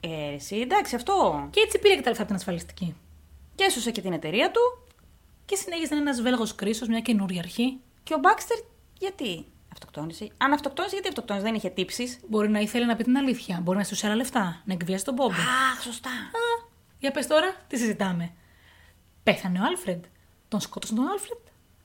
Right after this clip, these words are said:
Speaker 2: Ή έκανε μια φοβερή δωροπλοκή ο Άλφρεντ και τους κορόιδεψε όλους;
Speaker 1: Αυτό.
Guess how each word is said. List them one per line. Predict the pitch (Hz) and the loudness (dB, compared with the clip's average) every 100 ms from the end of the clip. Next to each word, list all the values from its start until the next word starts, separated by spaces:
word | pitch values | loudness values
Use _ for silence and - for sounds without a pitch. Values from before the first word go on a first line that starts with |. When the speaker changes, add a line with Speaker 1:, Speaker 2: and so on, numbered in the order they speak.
| _ _ | _ _
Speaker 2:
Ή | - 370 | 4 4
έκανε | 359 302 262 220 220 - _ _ _ _ _ _ _ | 6 4 6 4 0 -6 _ _ _ _ _ _ _
μια | - 220 | 0 2
φοβερή | 226 185 202 202 | 2 4 6 6
δωροπλοκή | 196 190 190 180 208 | 4 4 0 2 2
ο | 180 | 2
Άλφρεντ | 170 170 - 170 170 - _ _ _ _ _ | 0 -2 -4 -6 -6 -20 _ _ _ _ _
και | 254 | -6
τους | - | 0
κορόιδεψε | 208 185 175 - | 0 0 -2 -8
όλους; | 180 165 151 | -6 -6 -8
Speaker 1:
Αυτό. | 151 - | -10 -12